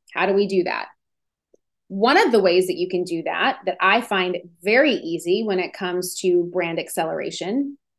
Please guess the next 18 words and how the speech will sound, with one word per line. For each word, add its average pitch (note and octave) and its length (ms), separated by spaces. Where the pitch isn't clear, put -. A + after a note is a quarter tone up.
is G3 180
monetization G#3 800
through F#3+ 180
content. E3 520
So A3 160
this A3+ 200
strategy G#3+ 460
involves F#3+ 560
leveraging F#3 640
your C4+ 120
content, F3+ 580
such G3+ 400
as F3+ 720
social E3+ 400
media F#3+ 320
content, G#3 720
blog F#3+ 320
content, G3+ 640